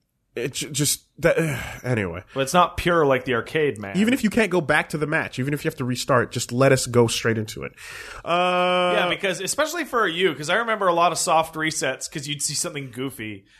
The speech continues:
Speaker 2: and you'd be like, "I need to reproduce that because I don't understand what
Speaker 1: What,
Speaker 2: just
Speaker 1: what
Speaker 2: happened."
Speaker 1: just happened. Uh, okay, so we got one coming in from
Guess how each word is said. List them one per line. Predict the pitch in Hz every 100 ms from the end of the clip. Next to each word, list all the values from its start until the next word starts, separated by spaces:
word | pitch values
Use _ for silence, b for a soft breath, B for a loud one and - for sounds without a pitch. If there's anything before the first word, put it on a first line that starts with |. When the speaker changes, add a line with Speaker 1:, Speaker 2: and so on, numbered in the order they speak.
| b
Speaker 2:
and | 151
you'd | 147
be | 147
like, | 147 143
"I | 143
need | 151 147
to | 139
reproduce | 139 127 120 127 -
that | 117
because | 110 120
I | 117
don't | 127 123
understand | 113 - 123
what | 117 113
Speaker 1:
What, |
Speaker 2:
just | 113
Speaker 1:
what | 117
Speaker 2:
happened." | 107
Speaker 1:
just | 104
happened. | 117 110 87 - - b b b b b b
Uh, | 117 131 131 131 -
okay, | 143 123
so | - 127 123
we | 123
got | 123
one | 120
coming | 120 120
in | 117
from | 113 113 113 117 113 113 113 113 113 110 110 110 107 101